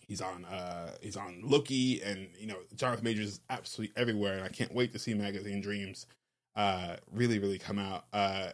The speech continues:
and, and, and hopefully, I don't know, man. I think, I think, I think his,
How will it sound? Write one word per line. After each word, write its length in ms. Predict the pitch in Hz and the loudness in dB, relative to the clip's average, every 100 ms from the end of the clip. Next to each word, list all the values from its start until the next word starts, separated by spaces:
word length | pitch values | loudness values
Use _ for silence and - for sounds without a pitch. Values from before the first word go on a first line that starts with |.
| - - | -8 -6
and, 180 | 104 | -4
and, 180 | 82 98 | -2 -4
and 180 | 76 95 | -4 -4
hopefully, 580 | - 120 - 104 95 90 _ _ _ _ _ _ _ _ _ _ _ _ _ - | 0 -2 0 0 0 -4 _ _ _ _ _ _ _ _ _ _ _ _ _ 4
I 120 | 151 | 6
don't 80 | 139 | 6
know, 160 | 143 | 4
man. 220 | 127 117 117 | 4 4 4
I 140 | 113 | 2
think, 180 | 117 104 | 4 2
I 40 | |
think, 260 | 113 120 - | 2 0 0
I 80 | 110 | -4
think 240 | - 110 | -2 -2
his, 360 | - 107 104 - | 2 2 2 -4